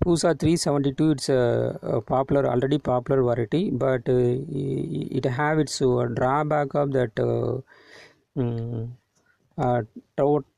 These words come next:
intolerance. So by the way of, uh, infusing that, uh, gene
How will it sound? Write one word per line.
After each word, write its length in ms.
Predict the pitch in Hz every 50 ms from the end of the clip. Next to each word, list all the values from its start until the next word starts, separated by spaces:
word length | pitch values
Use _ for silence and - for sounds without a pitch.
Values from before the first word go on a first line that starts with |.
| - - -
intolerance. 760 | 139 135 139 - 156 139 127 120 113 127 156 202 226 - - - - - - - _ _ _ 226
So 420 | - - - - 160 147 143 143
by 180 | 135 - 135 135
the 120 | 135 139
way 180 | 127 139 151 165
of, 180 | 175 175 - -
uh, 180 | 165 156 139
infusing 680 | 120 123 131 135 127 - 156 156 160 151 - 170 160 160
that, 240 | 151 143 139 135 -
uh, 120 | 127 120
gene 480 | 117 110 113 139 151 156 160 156 156